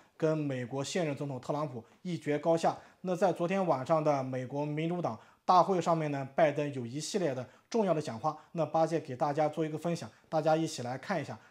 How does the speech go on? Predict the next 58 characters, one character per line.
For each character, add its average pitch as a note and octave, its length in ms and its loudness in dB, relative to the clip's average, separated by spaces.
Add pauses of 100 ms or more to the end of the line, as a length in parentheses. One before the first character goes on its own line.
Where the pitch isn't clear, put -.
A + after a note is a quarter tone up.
他 E3 100 -6
的 D#3+ 80 0
讲 D#3+ 180 -4
话 D#3 120 0
到 D3+ 120 0
底 C#3+ 160 -2
有 C3 80 -6
没 B2 120 -6
有 D3 80 -2
一 D3 40 -4
些 D#3 160 -4
意 F#3 160 -6
思。 - 200 -10 (240)
好， D3 160 6
我 D3+ 80 10
们 F3+ 100 4
首 D3 100 -2
先 E3 140 0
来 E3+ 100 6
看， E3+ 240 4 (160)
他 F#3+ 140 6
说 F#3+ 240 8
美 C#3 320 0
国 C3+ 180 0
的 F3+ 140 6
历 F#3+ 140 0
史 C3+ 120 -6
上 D3+ 220 0 (180)
告 G3+ 200 8
诉 D#3 200 0
我 C3 80 2
们， B2 220 -4 (160)
我 D3 140 2
们 D3+ 120 2
目 A3 160 4
前 D3+ 280 0 (160)
处 C3 200 -6
在 D3+ 200 6
最 G3+ 260 0
黑 A3 180 2
暗 G3+ 140 6
的 D3 80 0
时 - 160 -6
刻， D#3+ 240 0 (220)
我 C#3+ 160 2
们 D3 260 4
目 G3 160 0
前 D#3+ 220 0
已 C#3+ 100 0
经 D#3+ 240 -2 (140)
取 - 280 -6
得 C3 200 0
了 E3+ 140 6
最 F#3 220 0
大 F#3+ 160 6
的 E3+ 80 2
进 F#3 240 -2
步。 G3 220 -2